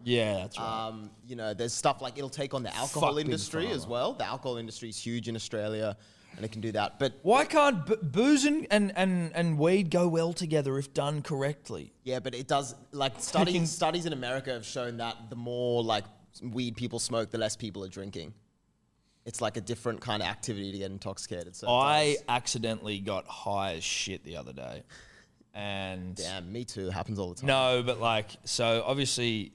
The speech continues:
Speaker 1: uh, you know, I'm, uh, I've been indulging in the vegan cookies of late, or brownies or whatever. And I just have, like, I'll have, like, a little bit every now and then, like, not a lot, 'cause you can't really f-, you, you don't wanna be baked while you're trying to fucking, like,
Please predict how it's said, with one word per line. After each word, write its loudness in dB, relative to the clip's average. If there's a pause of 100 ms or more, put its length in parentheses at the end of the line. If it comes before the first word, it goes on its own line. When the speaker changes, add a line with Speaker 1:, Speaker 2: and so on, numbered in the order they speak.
(1300)
Speaker 1:
uh, -4
you 2
know, 4
I'm, 4
uh, 4
I've 0
been 0 (880)
indulging 0
in -2
the -2
vegan -2
cookies -8
of -12
late, -10 (800)
or -8
brownies -2
or -6
whatever. -4 (840)
And 2
I 6
just 4
have, 6
like, 4
I'll 6
have, 6
like, 4
a 2
little 4
bit 4
every 2
now 2
and 0
then, 2
like, -2
not 4
a 0
lot, 2
'cause -6
you -4
can't 0
really 0
f-, -14
you, -4
you -2
don't 4
wanna 2
be -4 (400)
baked -2
while -2
you're -2
trying -4
to -8
fucking, -10
like, -8